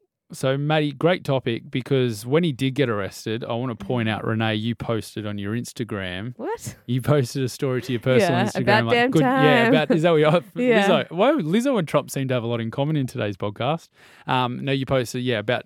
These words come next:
Speaker 1: about time of when he got arrested.
Speaker 2: Mm-hmm.
Speaker 1: And I want you to meet me in the middle on today. Uh, you seem to hate him. Like, if you're posting something like that, you're very much against him. I don't think you hate anyone, but you're very much against him. I wanna see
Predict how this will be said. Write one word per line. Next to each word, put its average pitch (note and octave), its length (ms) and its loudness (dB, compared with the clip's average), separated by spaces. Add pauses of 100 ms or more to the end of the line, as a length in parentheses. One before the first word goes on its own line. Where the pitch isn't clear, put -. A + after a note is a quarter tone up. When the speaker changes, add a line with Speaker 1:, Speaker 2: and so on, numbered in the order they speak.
Speaker 1:
about A#2+ 320 -4
time G#2+ 360 -2
of G2+ 200 -10
when A#2 140 -6
he G#2 80 -8
got G2+ 140 -4
arrested. E3+ 440 -2
Speaker 2:
Mm-hmm. G#3 220 -6 (280)
Speaker 1:
And B2 120 -4
I C3+ 120 2
want D#3+ 200 0
you C3 120 -4
to B2 60 -2
meet A#2+ 140 -4
me A#2+ 80 -6
in A2+ 80 -4
the A2 60 -6
middle A2 320 -4
on G#2 120 -8
today. G2 480 -6 (360)
Uh, G2 500 -4
you A2 140 -4
seem G#2+ 220 -4
to G2+ 100 -6
hate G#2+ 240 -2
him. F3 200 -2 (140)
Like, F#2 200 -2 (160)
if A2+ 140 -10
you're A2 60 -2
posting G#2+ 440 -4
something F#2+ 260 -8
like F2+ 80 -8
that, A#2 160 -4
you're A2 100 -4
very A2+ 200 -2
much G2+ 180 -6
against A2 400 -6
him. E3+ 160 -4
I D#3+ 60 -2
don't C#3+ 120 0
think G2 120 -10
you F2 80 -4
hate F2+ 180 -8
anyone, G#2+ 260 -4
but B2+ 80 -6
you're A2+ 140 -2
very A2 180 -2
much G2 200 -10
against G#2+ 280 -8
him. A#2+ 80 -6
I B2 60 -2
wanna C#3+ 160 -2
see A#2+ 540 -2